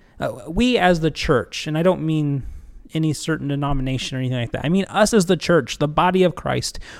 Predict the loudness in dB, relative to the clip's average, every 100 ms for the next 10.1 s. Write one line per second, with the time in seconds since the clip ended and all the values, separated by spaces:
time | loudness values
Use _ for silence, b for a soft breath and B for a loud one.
0 | B -8 0 4 6 4 2 B B -4
1 | -2 0 2 2 0 -4 2 4 4 2
2 | b b b b -12 -6 2 6 8 6
3 | 4 0 B B B B B _ b b
4 | b b b _ 0 4 4 4 4 2
5 | 0 0 0 0 -2 0 4 4 6 4
6 | 4 2 0 -4 -6 -2 0 0 -2 -6
7 | -12 _ b b b b b b -8 0
8 | 2 2 4 4 4 4 4 0 -10 -20
9 | _ -8 -6 -2 2 4 4 2 -4 -10